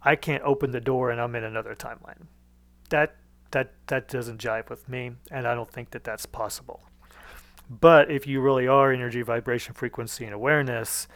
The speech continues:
and you perceive yourself on another timeline in a material form,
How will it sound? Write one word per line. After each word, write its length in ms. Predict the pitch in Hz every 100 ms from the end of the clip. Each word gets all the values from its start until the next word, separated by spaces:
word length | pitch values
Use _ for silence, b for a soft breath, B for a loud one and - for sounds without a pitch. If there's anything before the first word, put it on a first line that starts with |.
| B B B B B
and 140 | 139
you 100 | 127
perceive 480 | 120 123 - 170 165
yourself 460 | 139 - 143 123 -
on 140 | 123
another 280 | 120 120 117
timeline 680 | - - 131 123 117 117 127 _ -
in 280 | 170 180 160
a 100 | 135
material 560 | 127 - 135 117 101
form, 720 | - - 226 214 165 151 147